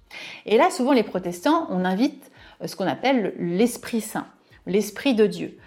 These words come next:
Euh, on pourrait l'appeler de manière plus large l'inspiration, l'inspiration divine. C'est-à-dire que quand tu lis un texte biblique, tu essaies de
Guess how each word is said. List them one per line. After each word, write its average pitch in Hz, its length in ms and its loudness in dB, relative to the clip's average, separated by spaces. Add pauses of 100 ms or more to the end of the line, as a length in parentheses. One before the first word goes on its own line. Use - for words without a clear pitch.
(320)
Euh, 165 320 -2
on 175 40 -4
pourrait 180 340 -4
l'appeler 185 300 4
de 185 80 -2
manière 175 400 -2
plus - 180 -4
large 214 320 2
l'inspiration, 233 800 -2
l'inspiration 214 640 -2
divine. 220 500 0 (320)
C'est-à-dire 233 480 0
que 233 80 0
quand 294 220 4
tu 285 160 0
lis 202 100 0
un 170 80 0
texte 170 240 -8
biblique, 240 340 0
tu 226 100 -4
essaies 262 180 0
de 233 260 2